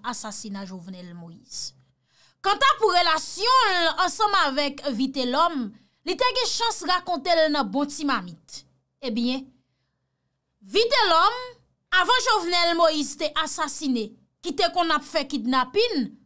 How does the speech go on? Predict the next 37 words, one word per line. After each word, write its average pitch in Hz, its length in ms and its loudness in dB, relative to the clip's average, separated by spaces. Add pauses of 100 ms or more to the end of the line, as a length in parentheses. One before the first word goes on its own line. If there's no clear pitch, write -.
Bon 262 220 -8
jounen, 277 360 0
jodi 233 480 -2
a, 262 140 2 (200)
lekòl 233 580 -4
lage 190 300 -8
nèt. - 460 -16 (600)
Kanta 605 340 4
pou 330 120 -2
Moyiz 277 380 2
Jan 254 140 -4
Chal, 370 380 0
mezanmi, 254 440 -2
nou 311 200 -6
pa 285 160 0
pran 240 180 -6
nouvèl 202 340 -6
li. 269 160 -10 (440)
Si - 380 -4 (100)
gen 679 220 2
moun 480 260 2
k 480 120 2
ap 403 120 -4
byen 508 400 2
pase 466 380 2 (160)
aktyèlman 415 880 2
la 349 220 6
a 330 100 6 (260)
nan 381 160 2
peyi 339 320 2
d 311 80 4
Ayiti, 294 540 -2 (920)
Moyiz 302 360 0
Jan 285 160 0
Chal 240 500 -2
se 240 220 -4
youn. 285 380 -6